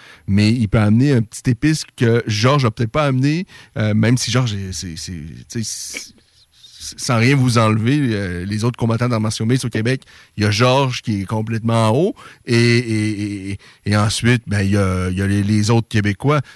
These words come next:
Tu fais partie des meilleurs de, de, de, des autres, mais Georges est, en tout cas, dans ma tête, pour moi, il, c'est, c'est comme,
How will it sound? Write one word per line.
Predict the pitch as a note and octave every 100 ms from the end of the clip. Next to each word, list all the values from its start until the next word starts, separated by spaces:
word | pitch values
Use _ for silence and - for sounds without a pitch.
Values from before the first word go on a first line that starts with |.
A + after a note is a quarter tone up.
| _
Tu | -
fais | G#2+
partie | G#2+ -
des | B2 A2
meilleurs | G#2+ A2 A#2+ C3 B2
de, | G#2+
de, | F#2 F#2+
de, | F#2 G2
des | F#2+ G#2 G#2
autres, | F3 D3+
mais | B2+
Georges | C3+ C3+ A2
est, | F#2 D#2+ G1+
en | G#2
tout | -
cas, | G2+ D2 F2 F#2
dans | E2
ma | G2+
tête, | G#2+ A#2+ A#2+
pour | - F#2+
moi, | G2+ A2+
il, | G#2 E2+ D2+ C#2+
c'est, | - C#2+
c'est | -
comme, | - F#2+ F2+ D#2